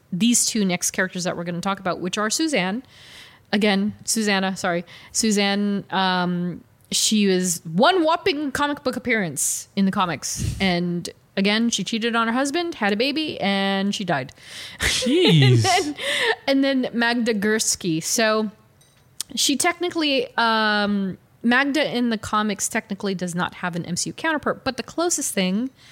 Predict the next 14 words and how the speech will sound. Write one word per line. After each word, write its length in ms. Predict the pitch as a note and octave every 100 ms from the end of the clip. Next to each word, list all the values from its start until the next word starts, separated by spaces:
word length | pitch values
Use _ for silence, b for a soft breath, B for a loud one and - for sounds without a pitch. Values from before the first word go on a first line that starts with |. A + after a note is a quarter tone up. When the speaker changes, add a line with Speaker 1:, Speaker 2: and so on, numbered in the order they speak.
| b b _ -
Speaker 1:
is 380 | B3+ B3+ A#3+ G#3+
the 100 | A3
woman 360 | G#3+ G#3 G#3+
that 140 | G#3 F3+
we 120 | F#3+
see 440 | G3 - G3+ G3+ F#3+
in 380 | - F#3 F3+ -
Apocalypse 760 | - - F#3 F#3 F#3+ F3 - -
who 200 | F#3+ E3
has 400 | D#3 - F#3 E3+
the 80 |
child 340 | D#3+ - F3+ E3+
with 220 | E3 E3 -
Eric, 400 | E3 D#3+ -